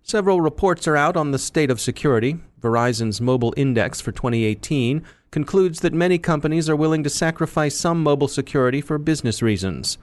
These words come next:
The twenty eighteen data security report from Thales notes that increased government migration to cloud services has been accompanied by a twenty percent jump in data breaches. These are perhaps connected,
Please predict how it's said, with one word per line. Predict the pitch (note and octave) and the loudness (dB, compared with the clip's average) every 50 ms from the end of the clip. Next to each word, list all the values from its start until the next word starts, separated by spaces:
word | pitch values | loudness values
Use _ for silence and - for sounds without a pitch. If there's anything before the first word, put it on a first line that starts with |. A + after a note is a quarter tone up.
| - _ _ _ _ _ _ _ _ | -18 _ _ _ _ _ _ _ _
The | - - | -12 -10
twenty | - - - C3+ B2+ B2 A#2+ | -6 -4 -2 -2 0 0 0
eighteen | A2 A2 G2+ - - C#3+ C3 B2 A#2 G#2 | 0 -2 -4 -4 -2 0 0 0 0 0
data | C3 B2+ C3 B2 A#2+ | 0 0 2 0 0
security | - - A#2 - - - D3+ C#3+ B2 B2 | -2 -4 -6 -4 -2 0 2 2 2 2
report | A#2 A2+ A2+ A2 - C3 B2 B2+ - | 0 0 0 -2 0 0 0 0 0
from | - - B2 G#2 | -2 -4 -6 -6
Thales | - - - E3 D3+ B2 A2 B2+ - - - - | -4 -2 0 0 2 2 0 0 -2 -6 -6 -2
notes | B2+ B2+ B2 C3 - - - - | 0 2 2 2 0 -2 -2 0
that | C#3+ C3 - | 0 0 0
increased | - F3 F3+ F3 - - D3+ C#3 B2 - B2+ | 0 0 -2 -2 0 0 0 0 -2 -2 -2
government | B2+ D3 D3 D#3 D3 C3+ B2+ F2 | 0 0 2 2 0 0 0 0
migration | A2+ A#2+ A2+ A2 A2+ B2 C3+ C#3+ - - C#3 A#2+ | 0 -2 -2 0 0 0 0 0 -2 -4 -4 -4
to | - G#2+ | -4 -6
cloud | - - - F3 E3+ E3 D3+ B2+ | -6 -4 -2 0 2 2 0 0
services | - - - G#2 F#2 F2 F#2 - - A2 C3+ D3+ - - - - _ _ _ | -2 -2 -2 -2 0 -2 -2 -2 -2 -2 -2 -2 -4 -8 -14 -20 _ _ _
has | - G#2+ G#2+ | -8 -6 -4
been | A#2+ A2 | -4 -4
accompanied | G#2+ - - E3 D#3 - - A2 G#2 A2 A2+ | -4 -2 -2 -2 -2 0 -2 -2 -2 -2 -2
by | - A2 G2 G2 | -2 -4 -4 -4
a | B2 | -6
twenty | - - D3 C#3 C3+ A#2+ | -4 -4 -2 0 0 -2
percent | - A2+ - - A#2 G#2+ F2+ G2 | -2 -4 -4 -2 -2 -2 -2 -2
jump | - A2+ G#2 G#2+ G#2 | -2 -2 -2 0 -2
in | B2+ A#2+ A#2 | -4 -4 -2
data | - D#3 D3+ B2 G#2+ | 0 0 0 0 0
breaches. | G2 G#2+ G#2 F#2 - - F2 C2 - - - - - _ _ _ _ _ _ _ _ _ _ | 0 0 -2 -2 -2 -4 -6 -4 -6 -6 -8 -10 -14 _ _ _ _ _ _ _ _ _ _
These | - A2+ G#2 A#2 | -8 -6 -4 -2
are | G#2+ G2+ F#2+ | -2 -2 -2
perhaps | - G#2+ D#2 G2+ A#2+ G#2+ - - | -2 -4 -4 -2 -4 -4 -6 -8
connected, | - - A#2 A#2+ A#2 A2+ - - G#2+ C3+ D#3 | -6 -4 -2 -2 -2 -2 -2 -2 -2 -2 -4